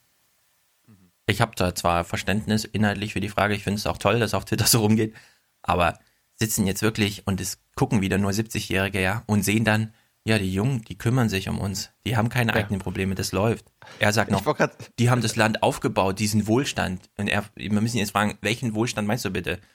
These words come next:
Speaker 1: Du musst für deine Pflegeausbildung Geld bezahlen, ja?
Speaker 2: Ja.
Speaker 1: Also,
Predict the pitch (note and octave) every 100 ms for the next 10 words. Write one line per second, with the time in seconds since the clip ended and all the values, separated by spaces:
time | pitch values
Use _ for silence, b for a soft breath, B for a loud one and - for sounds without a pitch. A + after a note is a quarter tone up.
0 | b _ A#2 A2+ C#3 - - A2 G#2 A2+
1 | G2+ - B2+ D3 A#2 F2+ - A#2 G#2+ G2+
2 | G2 C3 D3 F3+ - A2+ - F#2 E2 F2+
3 | A2 C3 _ _ _ _ _ _ A#2 F2
4 | _ _ _ _ _ _ _ - G#2